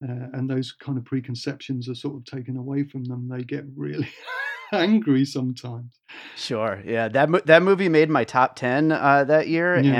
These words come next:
Speaker 2: And then when I was, like, kinda talking about it in my top ten, I was like, "It's in my top ten, but I don't know if I could really recommend it to you," you know? <laughs>
Speaker 1: Yeah,
Speaker 2: Like, you're
Speaker 1: yeah, yeah.
Speaker 2: probably not gonna like it.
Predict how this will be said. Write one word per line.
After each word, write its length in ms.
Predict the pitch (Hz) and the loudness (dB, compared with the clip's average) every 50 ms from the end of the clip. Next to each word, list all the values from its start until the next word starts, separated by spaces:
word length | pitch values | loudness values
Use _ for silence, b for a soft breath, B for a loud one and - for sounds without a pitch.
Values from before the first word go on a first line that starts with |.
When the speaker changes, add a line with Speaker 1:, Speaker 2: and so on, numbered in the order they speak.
| 120 120 | 2 2
Speaker 2:
And 180 | 120 120 117 B B B B B B B B | 0 -2 -4 B B B B B B B B
then 320 | - 123 139 139 139 143 131 | 2 4 4 4 4 2 2
when 320 | 139 135 131 127 127 127 - | 2 2 2 2 2 0 0
I 160 | 113 120 120 | 0 0 0
was, 220 | 117 117 113 101 123 | 0 -2 -6 -4 -4
like, 220 | 117 107 104 - | -4 -4 -6 -8
kinda 220 | - - 123 101 98 | -6 -8 -6 -6 -4
talking 400 | - 151 135 160 170 - 180 147 | 0 4 4 4 4 4 2 2
about 240 | 123 127 117 110 107 | 4 4 4 4 4
it 80 | 110 | 2
in 60 | 101 | 0
my 100 | 110 104 | 0 -2
top 300 | 104 - - 120 117 - | -2 0 0 0 0 0
ten, 120 | - 127 117 | -2 -2 -2
I 60 | 113 | -2
was 220 | 113 117 110 104 | -2 -2 -4 -2
like, 260 | 120 120 113 113 - - - | -2 -2 -2 -4 -6 -8 -10
"It's 160 | - - - | -10 -4 -4
in 100 | 202 240 | -4 -2
my 80 | 233 202 | -4 -6
top 300 | - - 185 165 160 - | -4 0 0 0 0 0
ten, 280 | - 156 151 151 156 151 | -2 0 0 0 0 2
but 160 | 135 135 113 | 2 2 2
I 140 | 107 165 170 | 2 2 2
don't 140 | 165 143 | 2 2
know 120 | 123 117 113 | 0 0 0
if 100 | - - | -2 -4
I 80 | 110 | -6
could 140 | - - 98 | -6 -8 -6
really 240 | 98 110 107 101 98 | -6 -4 -4 -4 -4
recommend 440 | 98 101 - - 104 95 98 107 98 | -6 -6 -6 -8 -10 -8 -6 -6 -6
it 140 | 104 - - | -8 -10 -12
to 100 | - 92 | -14 -14
you," 220 | 92 92 87 92 | -12 -12 -12 -14
you 180 | 92 95 101 101 | -14 -12 -12 -10
know? 340 | 101 101 107 113 113 107 - 294 - - | -10 -8 -8 -8 -8 -8 -8 -8 -6 -4
<laughs> 160 | - - 170 160 | -4 -4 0 4
Speaker 1:
Yeah, 220 | 135 139 139 143 | 6 6 6 6
Speaker 2:
Like, 180 | 143 139 139 139 | 6 6 6 6
you're 160 | 139 147 147 | 6 8 6
Speaker 1:
yeah, 80 | 147 | 6
yeah. 80 | 147 147 | 4 4
Speaker 2:
probably 400 | 147 139 156 156 156 127 135 139 | 4 4 4 2 2 -2 0 -4
not 220 | 131 123 117 117 - | -2 -2 -4 -6 -6
gonna 180 | 123 120 113 | -6 -8 -6
like 260 | 107 101 95 92 _ - | -6 -6 -8 -10 _ -16
it. 200 | - - 117 | -18 -18 -18